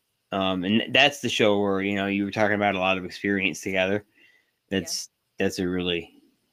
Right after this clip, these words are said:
Speaker 1: that's a really good one. Oh, uh, J R Kitchen is the other one I forgot to mention.
Speaker 2: Yes.
Speaker 1: Anyway, um, and, uh, Gary and I are presently,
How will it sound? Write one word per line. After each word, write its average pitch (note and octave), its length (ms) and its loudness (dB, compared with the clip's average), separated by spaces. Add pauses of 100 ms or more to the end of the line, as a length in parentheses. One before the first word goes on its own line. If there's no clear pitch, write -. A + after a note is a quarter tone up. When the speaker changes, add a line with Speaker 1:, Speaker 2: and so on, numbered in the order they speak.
(100)
Speaker 1:
that's F#2 260 -4
a F2 60 0
really E2+ 280 0
good E2 160 -4
one. E2 200 -6 (560)
Oh, G#2+ 260 4 (180)
uh, A#2+ 100 4
J B2+ 180 4
R A2+ 160 6
Kitchen F#2+ 360 -2
is F2 120 -4
the F2+ 100 -4
other E2+ 200 -2
one D#2+ 220 -8
I E2+ 80 -12
forgot E2+ 240 -8
to E2 60 -12
mention. E2+ 320 -12 (340)
Speaker 2:
Yes. - 180 -20
Speaker 1:
Anyway, G2+ 420 4
um, G2 400 4 (1120)
and, G2+ 720 4
uh, F#2 300 2
Gary G#2+ 520 2
and A2+ 80 4
I A2+ 280 4
are E2+ 180 0
presently, G#2 1040 0